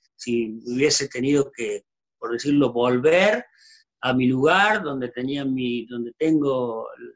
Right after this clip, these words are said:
mi casa paterna, donde, donde tengo mis amigos y donde tengo un supuesto trabajo, por decirte. Hubiese sido muy triste para mí,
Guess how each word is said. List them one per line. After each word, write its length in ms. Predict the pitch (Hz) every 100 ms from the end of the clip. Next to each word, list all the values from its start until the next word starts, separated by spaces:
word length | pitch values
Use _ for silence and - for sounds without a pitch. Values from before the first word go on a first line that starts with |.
| _ _ _
mi 140 | 120 120
casa 320 | 131 127 131
paterna, 680 | 131 - 190 202 202 196 175
donde, 260 | 147 131 -
donde 320 | - 117 117 117
tengo 200 | 135 135
mis 200 | 131 120
amigos 340 | 127 151 175 165
y 40 |
donde 180 | 135 117
tengo 300 | 127 123 - _ _ _ _ - _ _ _ _ -
un 100 | 123
supuesto 420 | 123 123 139 127
trabajo, 500 | 107 107 - - 107
por 180 | 110 107
decirte. 440 | 107 120 - 107 _ - - -
Hubiese 160 | 143 139
sido 160 | 156
muy 300 | 151 190 202
triste 320 | 165 170 - 120
para 240 | 117 117
mí, 180 | 113